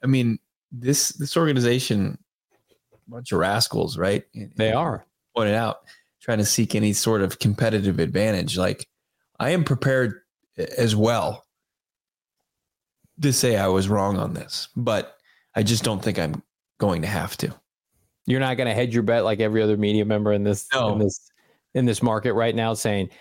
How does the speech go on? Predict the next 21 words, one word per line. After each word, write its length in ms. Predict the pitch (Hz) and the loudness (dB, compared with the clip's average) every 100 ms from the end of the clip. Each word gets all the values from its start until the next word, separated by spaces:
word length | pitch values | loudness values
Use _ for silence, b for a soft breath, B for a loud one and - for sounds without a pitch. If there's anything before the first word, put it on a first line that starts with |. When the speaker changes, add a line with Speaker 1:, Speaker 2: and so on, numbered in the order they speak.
| b b | b b
Speaker 2:
he's 180 | b 117 | b 2
not 180 | 143 143 | 2 0
gonna 160 | 131 113 | -2 0
play, 200 | 120 110 | 0 2
but 120 | 113 | 2
he 100 | 110 | 2
might, 360 | 117 160 - - _ _ - | 2 -2 -4 -10 _ _ 0
he 80 | |
might 180 | 117 113 | 2 2
Speaker 1:
Right. 80 | - | 0
Speaker 2:
play. 260 | - 160 156 _ _ _ _ _ _ _ _ _ _ _ _ - | 0 -2 -6 _ _ _ _ _ _ _ _ _ _ _ _ -4
You 100 | 117 | -2
don't 100 | 110 | 0
wanna 120 | 104 | 0
say 200 | - 101 | 0 2
that 180 | 98 98 - | 2 -2 -4
right 180 | 113 98 | -4 -2
now 120 | 104 | -2
on 80 | 101 | -2
this 120 | 98 | -2
podcast. 560 | - 95 - 107 113 | -2 -4 -2 -4 -6